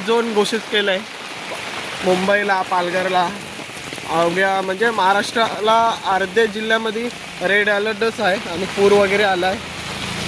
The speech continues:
तर आणि मी चाललोय जॉबला. आमच्या इकडे पण खूप पाणी भरले, पण, अ, अजून माहिती नाही, कॉल वगैरे नाही आलाय, मेसेज वगैरे आला नाही का सुट्टी आहे वगैरे असं. तरी पण आपल्याला जायला लागेल जॉबला.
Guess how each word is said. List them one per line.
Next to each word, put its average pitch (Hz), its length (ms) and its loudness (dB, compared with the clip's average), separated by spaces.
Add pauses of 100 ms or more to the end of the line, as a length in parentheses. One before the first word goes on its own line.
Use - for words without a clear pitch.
तर 180 400 4
आणि 175 360 0
मी 220 280 4
चाललोय 214 480 0
जॉबला. 190 720 2 (720)
आमच्या 180 260 2
इकडे 254 140 8
पण 277 220 8
खूप 269 100 -2
पाणी 262 280 4
भरले, 196 300 2
पण, 214 240 -2 (300)
अ, 180 340 2 (640)
अजून 196 160 4
माहिती 202 400 2
नाही, 240 160 0
कॉल 202 240 2
वगैरे 208 320 0
नाही 214 140 2
आलाय, 165 260 0 (440)
मेसेज 175 340 0
वगैरे 202 260 2
आला 190 240 4
नाही 190 160 0
का 196 100 -2
सुट्टी 202 380 -2
आहे 185 140 6
वगैरे 180 300 0
असं. 180 300 0 (840)
तरी 185 120 4
पण 214 140 2
आपल्याला 208 300 0
जायला 190 220 2
लागेल 196 220 0
जॉबला. 160 520 -4